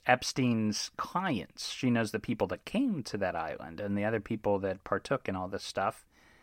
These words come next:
And I could see her trying to cut deals that way.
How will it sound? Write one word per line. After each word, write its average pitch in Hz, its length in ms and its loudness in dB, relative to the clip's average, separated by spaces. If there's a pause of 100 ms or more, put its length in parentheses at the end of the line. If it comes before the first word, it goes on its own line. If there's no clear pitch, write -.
(500)
And 104 720 2 (160)
I 104 60 -2
could - 240 -8
see 107 220 0
her 101 500 2
trying 101 240 2
to 90 40 -2
cut - 280 -2
deals 92 300 0
that 90 280 -2
way. 92 280 -6